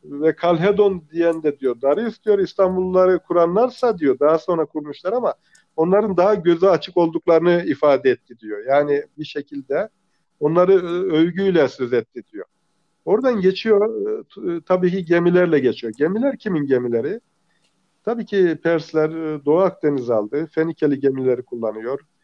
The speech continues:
Ke-, Batı Anadolu'yu aldı. İonyalı gemiciler var. Egeli gemiciler var. Bu gemileri kurdurarak götürüyor ki Tuna'da da, Tuna'yı geçerken, İskit seferine giderken gemileri kuruyor.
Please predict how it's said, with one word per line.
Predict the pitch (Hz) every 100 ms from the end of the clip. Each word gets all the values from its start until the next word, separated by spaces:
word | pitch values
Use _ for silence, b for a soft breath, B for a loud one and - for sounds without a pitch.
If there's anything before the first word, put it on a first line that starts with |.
| _ _ _ _ _
Ke-, | 131 139 - _ _ _ _ _
Batı | 139 143 180
Anadolu'yu | 185 180 175 170
aldı. | 160 160 175
İonyalı | 147 170 170 160 139 143 139 135
gemiciler | 135 131 127 131 127 120
var. | 113 120 -
Egeli | 135 143 139 131
gemiciler | 135 131 120 123 127 117
var. | 113 139 _ b b b -
Bu | 147
gemileri | 196 208 208 208 202 202
kurdurarak | 180 170 185 208 160 123 -
götürüyor | 135 135 147 180 226
ki | 160 -
Tuna'da | 226 240 160 117
da, | 120 165 - _
Tuna'yı | - 185 185 151
geçerken, | - - 226 - 131 165 - _ _ _ _ _ 185
İskit | 185 - 185
seferine | - 147 147 139 135
giderken | 139 226 - 220 190
gemileri | 202 208 214 202
kuruyor. | 190 135 110